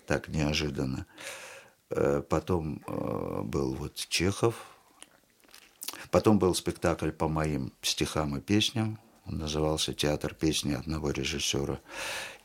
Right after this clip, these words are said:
И потом был, э, вот, Паниковский.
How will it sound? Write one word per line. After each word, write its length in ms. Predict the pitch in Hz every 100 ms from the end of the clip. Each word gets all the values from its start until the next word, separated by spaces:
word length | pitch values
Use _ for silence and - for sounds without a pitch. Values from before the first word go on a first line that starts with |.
| -
И 560 | 92 101 107 107 107 -
потом 420 | 98 - 98 98
был, 480 | 107 107 113 123 -
э, 40 | -
вот, 640 | - - - 82 73 - -
Паниковский. 840 | - 85 80 - 80 - - 131